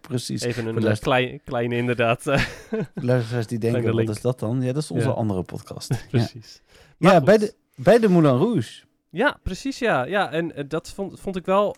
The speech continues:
Speaker 2: echt heel erg grappig gedaan, eh, omdat Carlo natuurlijk in Moulin Rouge speelt.
Speaker 1: Ja.
Speaker 2: Eh, konden ze dit perfect gebruiken daarvoor.
Speaker 1: Ja.
Speaker 2: Eh, en ik had bij deze ook wel echt het idee dat Hinke niet wist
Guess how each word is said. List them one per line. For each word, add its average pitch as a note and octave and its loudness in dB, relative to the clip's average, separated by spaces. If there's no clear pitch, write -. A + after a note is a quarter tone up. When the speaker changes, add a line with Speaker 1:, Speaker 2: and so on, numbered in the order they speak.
Speaker 2:
echt - -8
heel F3 0
erg D3+ -6
grappig F#3+ -4
gedaan, D#3+ -2
eh, D3+ -6
omdat C#3 -4
Carlo D3+ 0
natuurlijk B2+ -8
in E3 -2
Moulin E3 -2
Rouge D#3+ -2
speelt. D#3+ -6
Speaker 1:
Ja. D3 2
Speaker 2:
Eh, B2+ -6
konden D#3+ -2
ze C3+ -6
dit C#3 -8
perfect - -4
gebruiken C#3 -2
daarvoor. A#2 -6
Speaker 1:
Ja. C3 2
Speaker 2:
Eh, C3 -14
en C#3 -6
ik D3+ -4
had F3 -4
bij D3+ 0
deze F#3+ 0
ook F#3 -6
wel - -6
echt G#3+ -6
het - -8
idee D3+ 0
dat D#3+ -2
Hinke D3+ -4
niet C#3 -2
wist - -4